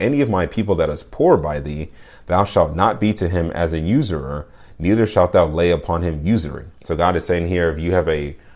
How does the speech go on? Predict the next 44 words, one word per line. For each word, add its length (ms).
uh, 340
fellow 480
Israelite, 760
he's 280
talk-, 220
he's 160
talking 220
to 60
the 60
Israelites 460
here 140
in 80
Exodus. 420
If 80
you 80
have 100
a 60
fellow 300
Israelite, 640
a 20
fellow 240
Hebrew 460
who 100
is 140
poor 400
and 120
needs 220
money, 400
you 80
shouldn't, 320
you 60
should 100
be 120
willing 280
to, 320
you 100
should 320
be 120
willing 380
to 120
lend 420
money 280
to 260
him 320